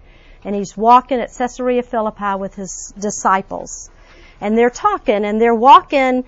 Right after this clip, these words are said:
If you think about the promised land is under the domination of the Romans, and you think about all the Roman gods you learned in mythology.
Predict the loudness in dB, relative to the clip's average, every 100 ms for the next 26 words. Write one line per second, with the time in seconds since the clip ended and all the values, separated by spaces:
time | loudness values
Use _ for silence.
0 | -10 -20 -20 -20 -12 -4 -2 0 0 2
1 | 4 4 4 0 -8 2 4 4 0 -2
2 | 0 0 -2 -4 -2 0 2 2 2 2
3 | 2 2 0 0 -4 -4 -2 -2 -2 -4
4 | -8 -12 -14 -10 -6 -4 -2 0 4 6
5 | 6 4 4 4 4 2 4 6 4 2
6 | -4 -2 -2 -2 -4 -2 -2 -2 -4 -10
7 | -16